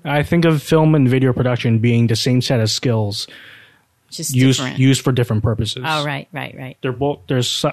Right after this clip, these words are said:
Speaker 1: both sides of the same coin. Film is, like, the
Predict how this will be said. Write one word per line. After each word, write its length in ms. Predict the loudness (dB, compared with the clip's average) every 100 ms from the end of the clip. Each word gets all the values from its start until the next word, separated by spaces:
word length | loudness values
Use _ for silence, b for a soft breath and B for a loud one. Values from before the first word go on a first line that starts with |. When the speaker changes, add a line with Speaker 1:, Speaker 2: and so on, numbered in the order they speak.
| -2
Speaker 1:
both 180 | 0 0
sides 260 | 2 0 2
of 80 | 0
the 60 |
same 280 | 0 2 2
coin. 440 | 2 0 2 2 -2 -10
Film 240 | -2 0 2
is, 120 | 0
like, 140 | -4
the 100 | -4